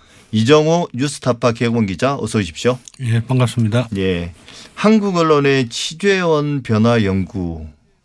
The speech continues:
Speaker 1: 이 이름으로 이제 보도가 나왔었는데요.
Speaker 2: 네, 네.
Speaker 1: 어떤 주제고 그 개요는 어떤 겁니까?
Speaker 2: 천구백구십일 년도 일월 일일부터 십오 일 보름치,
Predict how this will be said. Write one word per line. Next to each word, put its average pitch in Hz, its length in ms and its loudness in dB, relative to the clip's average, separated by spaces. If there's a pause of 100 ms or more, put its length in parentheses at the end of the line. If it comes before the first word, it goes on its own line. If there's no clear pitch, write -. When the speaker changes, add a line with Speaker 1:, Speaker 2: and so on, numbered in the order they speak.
(360)
Speaker 1:
이 156 140 0
이름으로 156 400 2
이제 98 460 0 (120)
보도가 120 360 0
나왔었는데요. 101 880 -2 (180)
Speaker 2:
네, 104 80 0
네. 95 120 -2
Speaker 1:
어떤 180 500 -2
주제고 165 400 -2
그 143 380 0 (420)
개요는 135 360 4
어떤 127 300 -2
겁니까? 117 520 -2 (260)
Speaker 2:
천구백구십일 160 880 0
년도 175 380 0
일월 135 280 2
일일부터 139 800 -2 (440)
십오 98 480 -2
일 92 180 -4 (160)
보름치, 104 760 -2